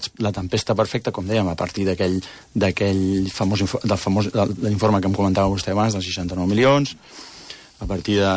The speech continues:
de, de, de la documentació que van donar els Tierco, eh, i,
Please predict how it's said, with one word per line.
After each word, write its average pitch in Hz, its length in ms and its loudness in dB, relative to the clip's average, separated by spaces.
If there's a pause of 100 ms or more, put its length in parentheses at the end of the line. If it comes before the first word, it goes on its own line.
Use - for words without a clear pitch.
de, 98 280 -2
de, 95 200 -2
de 101 160 -2
la 92 120 2
documentació 95 500 0
que 101 80 2
van 95 100 2
donar 98 160 2
els 101 80 -2
Tierco, 120 460 2 (440)
eh, 92 500 -2 (200)
i, 131 160 0